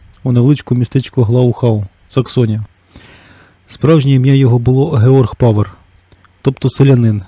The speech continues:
рільник. Отримав ступінь бакалавра у Лейпцизькому університеті, де вивчав теологію,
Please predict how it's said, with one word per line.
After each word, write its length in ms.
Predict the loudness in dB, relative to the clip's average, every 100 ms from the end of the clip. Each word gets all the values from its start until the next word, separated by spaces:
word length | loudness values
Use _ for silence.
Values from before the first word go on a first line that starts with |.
| _ -4
рільник. 580 | 2 2 2 -4 -8 -18 _ _ _ _ -20 _ _ _ _ _ _ _ _
Отримав 400 | -2 0 2 0
ступінь 340 | -2 -2 0 0
бакалавра 360 | 0 2 2
у 260 | 2 0 2
Лейпцизькому 560 | 2 0 -4 -4 -2
університеті, 760 | 0 0 -4 -4 -4 -2 -2 -4 -6 -4
де 200 | 0 2
вивчав 380 | 2 0 0
теологію, 640 | 0 0 0 0 0 -2